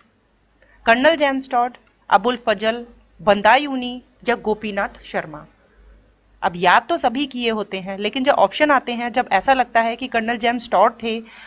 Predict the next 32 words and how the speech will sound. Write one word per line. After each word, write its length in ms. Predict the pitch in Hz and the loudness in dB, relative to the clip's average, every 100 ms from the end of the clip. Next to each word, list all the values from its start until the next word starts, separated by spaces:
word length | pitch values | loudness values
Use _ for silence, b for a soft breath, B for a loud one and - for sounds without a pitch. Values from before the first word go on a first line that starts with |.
| B | B
अबुल 260 | 196 294 302 | 2 2 0
फजल 340 | 247 233 233 233 | 0 0 -4 -6
थे 100 | 233 | 0
या 140 | 285 | 0
बंदायूनी 680 | 233 196 185 180 180 175 165 | 2 0 2 0 -2 -10 -12
थे, 200 | - 160 160 - | -14 -18 -18 -16
ठीक 200 | 226 254 | -10 -4
है, 160 | 233 B B B - | -4 B B B -6
तो 60 | - | 0
ऐसे 280 | 240 320 359 | 2 2 0
क्वेश्चन 300 | 320 294 277 | 0 -2 0
में 180 | 294 277 | -2 -2
थोड़ी 220 | 294 311 | -4 -2
थोड़ी 220 | 294 277 | -4 -6
सी 140 | 262 254 | -8 -8
जो 120 | 269 | -2
है 80 | 277 | -2
वो 120 | 302 | -2
ट्रिक 300 | - 254 254 | -4 -6 -2
लगाकर 400 | 226 208 202 196 | 0 0 0 0
आप 200 | 185 - - | 0 -4 -6
याद 280 | 180 175 170 | 2 2 2
रखें। 320 | 160 - 160 160 _ _ _ _ _ _ _ _ _ _ _ _ _ _ _ _ _ _ _ _ _ _ _ _ _ _ _ _ _ _ _ _ _ _ _ _ _ _ _ _ _ | -8 -10 -20 -20 _ _ _ _ _ _ _ _ _ _ _ _ _ _ _ _ _ _ _ _ _ _ _ _ _ _ _ _ _ _ _ _ _ _ _ _ _ _ _ _ _
तो 60 | 208 | -6
इसका 200 | 220 269 | 0 0
जो 120 | 254 269 | 0 -4
सही 280 | 226 269 285 | -4 2 2
आंसर 300 | 247 254 226 | 2 0 0
रहेगा 400 | 220 233 214 214 | -2 -2 0 0
वो 100 | 226 | -2
क्या 200 | 226 208 | 4 4
रहेगा? 440 | 233 233 226 247 | 4 -2 0 -2